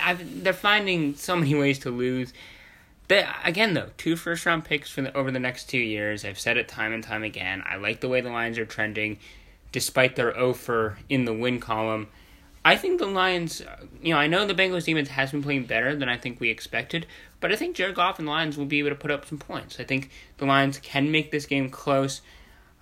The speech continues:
We just know this Lions defense is not, you know, very good. I know they own, they held Minnesota to nineteen points last week, but overall, th-, this defense is just not very good for the Lions, and a Bengals offense that is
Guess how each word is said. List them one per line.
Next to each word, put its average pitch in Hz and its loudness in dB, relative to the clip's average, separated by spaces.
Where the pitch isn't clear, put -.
We 175 2
just 139 0
know 123 -2
this 117 -6
Lions 107 -2
defense 101 -4
is 98 -12
not, 98 -2
you 120 -2
know, 95 -6
very 92 -2
good. 87 -10
I 95 -4
know 135 4
they 135 6
own, 127 -2
they 120 -2
held 120 0
Minnesota 117 -2
to - -8
nineteen 113 -2
points 107 -6
last 107 -2
week, 110 -4
but 151 6
overall, 135 6
th-, 117 -4
this 139 0
defense 123 -4
is 110 -12
just 113 -12
not 110 0
very 110 2
good 107 -4
for - -10
the 104 -6
Lions, 101 -4
and 113 -8
a 107 -8
Bengals 127 4
offense 113 2
that 101 -4
is 95 -10